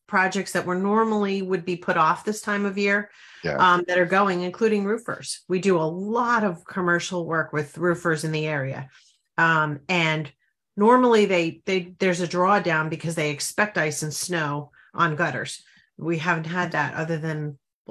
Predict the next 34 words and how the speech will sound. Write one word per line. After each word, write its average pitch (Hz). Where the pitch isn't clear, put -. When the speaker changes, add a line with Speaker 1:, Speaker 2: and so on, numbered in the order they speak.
Speaker 1:
I 180
guess, 156
last 156
week 151
we 151
had 147
just 165
a 160
few 175
inches 196
and 180
it 151
was 165
gone 175
in 196
the 196
afternoon. 160
Speaker 2:
Yeah, 127
it 117
just -
came 113
down 101
all, 87
all 98
at 78
once. 95
But, 95
you 95
know, 85
we 95
not 123
complaining 120
about 92
the 90